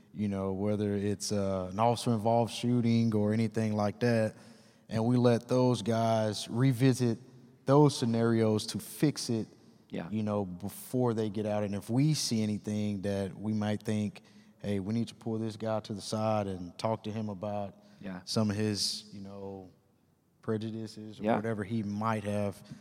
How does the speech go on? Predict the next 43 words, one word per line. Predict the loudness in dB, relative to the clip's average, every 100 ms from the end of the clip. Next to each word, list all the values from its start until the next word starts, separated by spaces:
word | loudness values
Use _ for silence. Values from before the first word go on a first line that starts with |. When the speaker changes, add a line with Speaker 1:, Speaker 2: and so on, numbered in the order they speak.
| -18 -10
Speaker 1:
stopped | -2 -2 0
this | -4 -4
person | -4 -4 -6 -8
for |
this | -6 -6
reason," | -4 -4 -4 -4 -2
then | -2 -2 -4 -10 -20 -20 -10 -2
we | 2
kinda, | 6 8 6
we're | 4
trying | 4 4
to | 4
hit | 2 0
it | 0
before | -6 -6 -2 0
it, | -2
it | -4 -4
gets | -4 -4 -4
even, | -4 -6
Speaker 2:
Yeah. | -8 -10 -4
Speaker 1:
before | 2 2
they | 2
hit | -2 -6
the |
field. | -10 -8 -8 -10 -10 -2
Speaker 2:
Yeah. | -2 -4 -12 -8
Speaker 1:
So | -6 -2
that's, | -2 -2 -2
uh, | -2 -2 -4 -8
the | -16
training | -14 -8 -4 -2 -4
has | -6 -8 -8 -10 -12 -12
revamped | -10 -8 -6 -6 -4 -6 -8 -14 -20 -14
in | -10 -10 -10 -16 _ _ _
a | -8
whole | -6 -6
new | -6
different | -8 -12 -12 -16 -16 -20 -2
Speaker 2:
That's | 0 0
been | -2
one | 0 0
of |
my | 0 0 -2